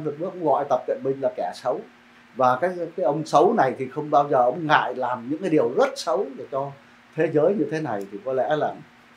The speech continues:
là, là nó lại gây ra một cái sự khiêu khích gấp đôi như cái lần trước. Thế nhưng mà tại sao là Tổng thống Biden lại, trong khi tuyên bố rằng Hoa Kỳ luôn luôn tìm kiếm một cái sự cải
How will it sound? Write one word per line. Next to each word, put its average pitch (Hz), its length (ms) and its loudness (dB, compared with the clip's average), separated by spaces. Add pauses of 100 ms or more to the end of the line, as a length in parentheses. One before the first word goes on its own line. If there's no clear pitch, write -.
(560)
là, 127 220 0 (120)
là 101 220 -4 (400)
nó 151 100 4
lại 107 200 2
gây 135 180 4
ra 127 160 0
một 110 120 -6
cái 131 100 -10
sự - 300 -8
khiêu 147 220 0
khích 196 160 -4
gấp 190 100 -2 (100)
đôi 151 240 2 (380)
như 139 280 -6 (100)
cái 156 80 -8
lần 120 140 -8 (160)
trước. 147 140 -6 (1040)
Thế 208 140 6
nhưng 170 120 -2
mà 131 160 2
tại - 160 2
sao 165 380 -6
là 139 180 -4
Tổng 98 200 -6
thống 113 200 -8
Biden 151 420 -4
lại, 131 240 0
trong 151 160 -2 (100)
khi 165 260 -4 (120)
tuyên 156 160 0
bố 151 220 2
rằng 107 240 -2 (380)
Hoa 156 260 4
Kỳ 135 60 0
luôn 127 420 -2
luôn 156 240 0
tìm 120 280 -2
kiếm 160 320 -2
một 135 180 -6
cái 180 80 -12
sự 135 220 -8
cải - 200 -6